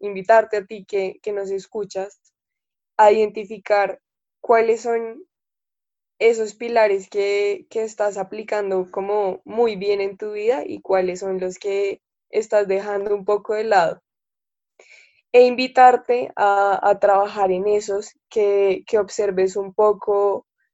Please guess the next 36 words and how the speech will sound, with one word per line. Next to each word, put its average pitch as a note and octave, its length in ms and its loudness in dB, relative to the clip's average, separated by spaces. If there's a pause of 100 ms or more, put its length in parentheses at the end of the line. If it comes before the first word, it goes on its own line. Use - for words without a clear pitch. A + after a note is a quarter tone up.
(140)
retar-, G#3+ 760 2
retrasados G#3 1000 2
frente G3+ 320 -4
a - 100 0
los G3 180 -4
que G#3 120 -2
van F#3+ 120 0
más F#3 180 -4
avanzados F#3+ 720 0
o G3+ 120 -4
cuáles F#3+ 240 -2
tienes F#3+ 200 -6
olvidados G3+ 540 -4 (420)
y A3 140 -12
que A3+ 140 4
te A3 120 0
propongas, G#3 640 0 (380)
pues, A3+ 160 6
mejorarlos G#3+ 640 2
poco G#3+ 260 0
a G#3 120 0
poco A3+ 500 2
y G3 140 -10
cultivar G3+ 500 -2
este F#3+ 300 -2
liderazgo G3 580 0
integral, F#3+ 600 -4 (420)
eh, G3 260 0
tan G#3+ 240 2
bonito G3+ 400 -4
que G3+ 220 -4
hemos F#3+ 260 -6
intentado F#3+ 760 0
explicar F#3+ 680 -4
con F3+ 160 -6
Octavio. F#3 540 -2